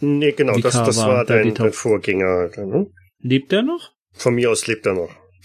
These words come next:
Speaker 1: Aber du weißt, der ist ziemlich senil und, äh
Speaker 2: Ah, natürlich. Na, nichtsdestotrotz,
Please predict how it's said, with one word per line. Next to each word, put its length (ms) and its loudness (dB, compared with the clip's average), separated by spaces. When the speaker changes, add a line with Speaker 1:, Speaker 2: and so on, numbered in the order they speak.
Speaker 1:
Aber 180 0
du 140 -2
weißt, 300 0
der 100 -2
ist 200 0
ziemlich 400 -2
senil 580 2
und, 440 -4
äh 340 0
Speaker 2:
Ah, 720 -4
natürlich. 540 0
Na, 80 -4
nichtsdestotrotz, 1120 -2